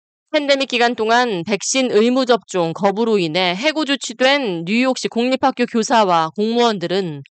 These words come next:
십팔 일 스태튼 아일랜드 대법원 앞에 모여 시위 집회를 이어갔습니다.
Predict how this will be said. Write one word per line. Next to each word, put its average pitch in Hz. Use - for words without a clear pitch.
십팔 269
일 151
스태튼 277
아일랜드 254
대법원 220
앞에 214
모여 170
시위 294
집회를 202
이어갔습니다. 165